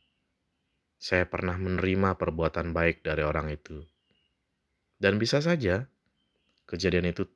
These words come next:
terjadi secara berulang-ulang. Ataupun bila saya berkata, "Saya mengenal anak saya," itu artinya saya mengetahui dengan persis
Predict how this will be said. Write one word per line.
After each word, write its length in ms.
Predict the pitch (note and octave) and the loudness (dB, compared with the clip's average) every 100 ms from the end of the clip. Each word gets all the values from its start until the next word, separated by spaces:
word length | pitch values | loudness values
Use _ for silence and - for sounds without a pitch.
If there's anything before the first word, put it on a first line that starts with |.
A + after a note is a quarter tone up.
| _ _ _ A2 | _ _ _ -2
terjadi 640 | G2 G2 F#2 G2 A2 A#2+ | 0 2 2 2 -2 -2
secara 400 | - - E2 E2 | -6 -4 -2 -2
berulang-ulang. 960 | E2+ E2+ F2 E2+ E2 D2+ E2 D2+ E2 _ _ _ _ _ _ _ _ _ _ _ _ _ _ _ _ _ _ _ _ _ _ _ _ _ _ _ _ _ _ _ _ _ _ _ _ _ _ _ _ - | -2 -4 -2 0 -2 -4 -6 -8 -14 _ _ _ _ _ _ _ _ _ _ _ _ _ _ _ _ _ _ _ _ _ _ _ _ _ _ _ _ _ _ _ _ _ _ _ _ _ _ _ _ -6
Ataupun 400 | E2+ F2 E2+ F2 | -4 0 0 0
bila 240 | E2+ E2 D#2+ | 0 -2 0
saya 160 | F2+ | 2
berkata, 640 | F2 F2+ F2 E2 - E2+ D#2+ - | 4 2 -2 -4 -2 -2 -2 -4
"Saya 160 | F#2+ | -6
mengenal 400 | A2 B2 C#3+ D3+ | -4 -2 0 2
anak 240 | A#2 F2+ - | 0 -2 -4
saya," 320 | D#2+ D2+ E2 _ _ _ _ | -6 -6 -8 _ _ _ _
itu 220 | - G2 F#2 | -10 0 2
artinya 540 | F2 - G#2 G#2 G#2 | 2 -2 -2 -2 -2
saya 240 | - F#2+ | -2 -2
mengetahui 1040 | G2 F#2+ F#2+ - G#2+ G#2+ A2 A#2 A#2+ B2 B2 | 0 -2 -2 -2 2 2 2 2 2 2 2
dengan 320 | B2 B2 B2 | 0 -2 -6
persis 640 | C#3 C3+ - D#3+ - - | -6 -6 -4 -6 -8 -14